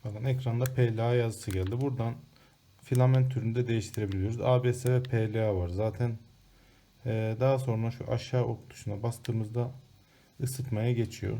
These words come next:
Şu an maksimum değeri şu üst tuştan ayarlayabiliyoruz. Şu an, e, kaç ayarladım?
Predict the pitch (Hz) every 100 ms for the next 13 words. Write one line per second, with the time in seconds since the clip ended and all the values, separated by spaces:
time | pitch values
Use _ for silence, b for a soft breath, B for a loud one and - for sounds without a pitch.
0 | - - 123 123 120 - - - - _
1 | B B B 127 131 131 131 127 120 120
2 | 123 - - 123 - 120 - 92 101 113
3 | 117 120 113 120 117 - 107 107 110 -
4 | B B B B B _ _ 127 104 104
5 | - 127 127 107 98 95 95 95 123 123